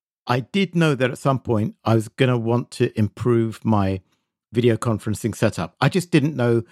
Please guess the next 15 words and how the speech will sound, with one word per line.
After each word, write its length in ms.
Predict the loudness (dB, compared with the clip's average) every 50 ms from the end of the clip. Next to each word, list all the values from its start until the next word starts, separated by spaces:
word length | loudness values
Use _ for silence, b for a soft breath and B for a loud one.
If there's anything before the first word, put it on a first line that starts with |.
| b b b b
the 60 | 0
best 260 | 0 0 0 0 -2
way 100 | -2 -2 -2
to 100 | -2 -4
go 120 | -4 -2
about 300 | 0 0 0 0 0 -2
it. 140 | -4 -6 _ -2
And 120 | 0 0
the 40 | 0
second 460 | -2 -2 -4 -2 0 2 0 2 2
reason 260 | 0 -2 -2 -2 -2
I 100 | -2 -2
went 240 | -2 -4 -6 -8 -8
for 100 | -12 -10
this 320 | -10 -10 -10 -12 -16 -20